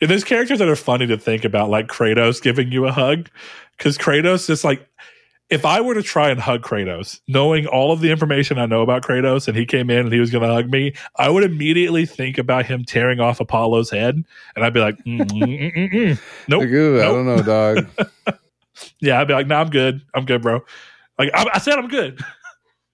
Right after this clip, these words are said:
Speaker 1: <laughs> That would be the entire thing. But then the question is, is, is if Kratos is coming in to hug you, whether you want him to do it or not, do you say no?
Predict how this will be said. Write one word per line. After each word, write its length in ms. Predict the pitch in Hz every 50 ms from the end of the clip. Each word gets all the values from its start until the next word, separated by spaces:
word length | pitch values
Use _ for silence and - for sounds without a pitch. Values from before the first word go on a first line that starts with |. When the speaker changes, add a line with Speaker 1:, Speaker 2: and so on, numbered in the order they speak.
| _ _ _ - -
Speaker 1:
<laughs> 0 |
That 140 | - - - -
would 140 | 160 151
be 220 | 147 160 151 147 147
the 220 | 135 135 143 139
entire 560 | 135 143 - - 160 160 170 170 160 156 156 - - - - - 123 - _ _ -
thing. 320 | - 143 127 110 104 113 - _ - - _ _ - - -
But 140 | 180 156 -
then 120 | 277 330
the 80 | 359 -
question 380 | - 202 190 185 - 196 175
is, 180 | 175 170 170 165
is, 80 | 156 160
is 320 | 160 156 160 151 143 147 151
if 180 | 147 135 -
Kratos 500 | - - 185 190 233 247 240 226 196 -
is 100 | 165 151
coming 280 | - - 170 165 160 151
in 140 | 147 135 127
to 80 | 120
hug 260 | 104 135 147 160 143
you, 100 | - -
whether 220 | 110 131 170 202 202
you 160 | 185 185 170
want 240 | 143 143 156 156 160
him 100 | 151 139
to 60 | 135
do 180 | 120 131 135 123
it 80 | 117
or 60 | 110
not, 320 | 107 110 127 127 101 85 - _ _ _ _ _ _ _ _ _ _ _ _ _ _ _ _ _ _ _ _ _ _ _ _ _ _
do 80 | - 95
you 140 | 98 165 202
say 280 | - - 135 156 208
no? 340 | 175 113 117 170 220 -